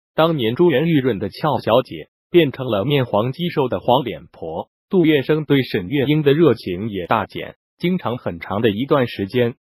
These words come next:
都不愿进太太的房里。他在外面接连有了几个女人，而且还光明正大的把她们娶回家里。沈月英看在眼里，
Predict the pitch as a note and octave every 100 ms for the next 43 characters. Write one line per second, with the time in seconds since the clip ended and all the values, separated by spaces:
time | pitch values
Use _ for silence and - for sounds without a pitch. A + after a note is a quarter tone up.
0 | _ C#3 B2+ A#2+ D3+ C#3+ D3 C#3 - C3+
1 | - A#2+ F#2+ F2 - F2+ F#2+ C#2+ _ _
2 | _ - E3+ E3 D3 C#3+ A#2+ B2 A#2 G2+
3 | C3 B2+ G#2+ G#2 E2 E2 F2 G2 C#3+ B2+
4 | G#2 D2+ D2+ D#2+ - _ - B2+ C#3 A2+
5 | F#2 - C#3 C#3 C3+ B2+ G2 C3+ G#2 C#3
6 | A2+ F#2+ G#2+ F2 - G#2 G#2 _ C#3 C3
7 | C3+ G#2 F2+ G2 B2 C3+ C3+ A2+ D2+ -
8 | _ - - C3 D#3 F3 C#3+ D3+ D#3 D3
9 | A#2+ A#2+ F#2+ D#2+ D#2 F2+